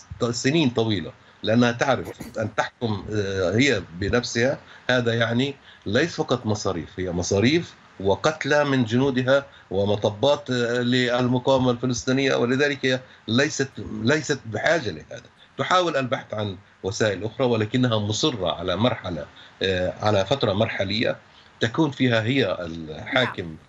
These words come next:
Speaker 1: في منطقة غزة. هذا تصر عليه إسرائيل والجيش الإسرائيلي، وليس فقط نتنياهو،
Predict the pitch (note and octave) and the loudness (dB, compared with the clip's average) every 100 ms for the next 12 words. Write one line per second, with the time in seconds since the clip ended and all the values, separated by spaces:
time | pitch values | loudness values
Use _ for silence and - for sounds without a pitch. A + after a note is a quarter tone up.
0 | - G#2+ A#2 G#2 E2+ F#2 - G#2 G#2 C3+ | -6 -2 -2 -4 -8 -8 -4 -4 -2 -2
1 | D3 - - - A2+ A#2 A#2+ A#2 B2+ F3 | -4 -6 -20 -4 0 2 2 0 -4 -2
2 | C#3+ E2+ E2+ E2+ G2 - A2+ G#2+ G#2 A2 | 0 0 -2 -6 -8 -2 0 2 2 2
3 | E3 - G2 - G#2+ G2+ F#2 A#2 A#2 B2+ | 0 -4 -12 -4 -2 0 0 0 -2 -2
4 | G2 - - - - G2 G2+ G2+ F2 F#2+ | -4 -6 -14 -20 -2 2 2 2 0 0
5 | A2+ C3 | 0 -2